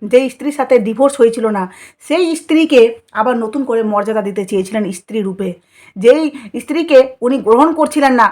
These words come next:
মন্দিরা কত রিকোয়েস্ট করেছিল প্রথম, কিন্তু উনি কিছুতেই মানেননি। তারপরে শেষে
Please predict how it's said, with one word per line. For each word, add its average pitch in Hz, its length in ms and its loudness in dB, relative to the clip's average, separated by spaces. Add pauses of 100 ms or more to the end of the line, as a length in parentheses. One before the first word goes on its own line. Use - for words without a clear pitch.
(140)
মন্দিরা 240 380 -2
কত 240 140 -2
রিকোয়েস্ট 277 460 -2
করেছিল 240 400 4
প্রথম, 226 400 2 (360)
কিন্তু 226 200 -2
উনি 247 160 -2
কিছুতেই 302 540 2
মানেননি। 220 520 2 (220)
তারপরে 226 420 2
শেষে 226 460 2